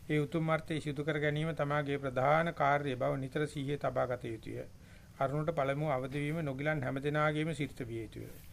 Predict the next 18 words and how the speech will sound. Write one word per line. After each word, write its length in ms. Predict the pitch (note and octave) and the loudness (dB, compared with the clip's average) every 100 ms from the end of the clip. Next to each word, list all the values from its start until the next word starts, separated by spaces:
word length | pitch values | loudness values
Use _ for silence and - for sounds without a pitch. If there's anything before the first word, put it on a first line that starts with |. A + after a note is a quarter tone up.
| - - | -16 -6
අවදි 320 | - C#3 E3 E3 | 2 2 4 2
වූ 180 | C#3+ B2+ | 0 0
කෙස 180 | C3 | -2
අස්නෙන් 400 | E3 C3+ - D3+ | 0 0 -2 -4
නැගිට 320 | C3+ B2 A2 B2 D3+ G3 - - - - - | -2 -4 -4 0 0 -2 -10 -18 -16 -18 -16
සිරුරු 440 | - D#3+ E3 E3+ | -2 0 2 -2
කිස 180 | D3 C3+ | -4 -6
සඳහා 360 | D3+ D#3 D#3 D3+ | -2 2 4 4
සුළු 220 | D3+ C#3+ | 4 -2
කාලයක් 440 | C#3+ D3 C#3 B2 A#2 | 2 4 4 0 0
ගෙවා 280 | C3+ B2+ - - - - | 2 2 0 -8 -14 -2
බණ 280 | C3 C#3+ | 0 2
බවුන්හි 500 | D3+ D#3 D#3 - D3+ D3 - - - - - | 2 2 2 -2 -4 -4 -6 -14 -20 -18 0
යෙදී 300 | C#3 C3+ B2+ F4 - - - - - | 0 2 10 12 12 12 8 -8 -8
නොසිස් 440 | C#3+ C#3+ - F#3 - - - - | -2 0 0 -2 -2 -8 -10 -6
දිනයක් 400 | D3 D3 D#3 D3+ | 0 2 2 2
කරගත 380 | C#3 B2 A2+ - | -2 -2 -4 -6
යුතුය. 320 | G2+ - - | -10 -12 -16